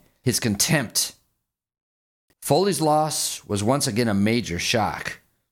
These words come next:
More importantly, it was a sign that the term limits movement had arrived and that it would be a force to be reckoned with. Indeed, twenty years later, term limit pledge signing challenger Dave Brat pulled off yet another earth-shaking upset,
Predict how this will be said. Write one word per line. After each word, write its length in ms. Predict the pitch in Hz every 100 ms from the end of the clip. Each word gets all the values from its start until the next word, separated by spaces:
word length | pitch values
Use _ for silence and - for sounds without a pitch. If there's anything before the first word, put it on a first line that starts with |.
| _ _ _ _ _ _ _ _ _
More 100 | 143
importantly, 540 | 160 151 147 117 95 - - _
it 80 | -
was 160 | 123 110
a 60 |
sign 420 | 110 - 147 151
that 140 | 131 95
the 80 | 92
term 240 | - 156
limits 260 | 156 120 110
movement 360 | 127 123 131
had 120 | 113
arrived 720 | 90 80 104 117 80 - - - _ _
and 140 | - 107
that 80 |
it 80 | 117
would 100 | 127
be 120 | 110
a 60 | 104
force 360 | - 156 151 -
to 100 | 95
be 80 |
reckoned 360 | 90 120 - 82
with. 320 | 80 - - _ _ _ _ _ _ _ _ _ -
Indeed, 580 | 120 117 165 175 101 - _ _ _ _ _ -
twenty 240 | - 147
years 200 | 160 156
later, 520 | 175 190 139 135 - _ _ _ _
term 300 | - 139 160
limit 300 | 160 147 139
pledge 300 | - 151 123
signing 400 | - 143 135 131
challenger 480 | 131 135 131 123 113
Dave 460 | 95 127 147 113 82
Brat 540 | 113 131 92 - _
pulled 260 | - 123 123
off 200 | 123 -
yet 140 | 117
another 380 | 110 120 101 -
earth-shaking 560 | 117 113 - 110 95 -
upset, 500 | 90 - 98 69